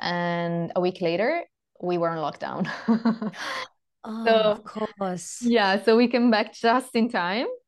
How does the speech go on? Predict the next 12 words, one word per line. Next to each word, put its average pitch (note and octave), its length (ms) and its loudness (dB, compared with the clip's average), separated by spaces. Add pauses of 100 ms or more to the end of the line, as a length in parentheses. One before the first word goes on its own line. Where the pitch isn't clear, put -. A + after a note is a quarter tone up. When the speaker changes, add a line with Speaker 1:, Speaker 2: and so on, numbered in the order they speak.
Speaker 1:
to A3 240 -2
then F#3 240 0
be F3+ 80 -4
stuck E3+ 320 -10
here. A3 540 -4
Um, F3 880 -2 (120)
and, E3 540 -4
um, D#3+ 760 -4 (120)
it G3+ 160 -4
was G3+ 280 2
in G3+ 200 0
those, F#3+ 580 0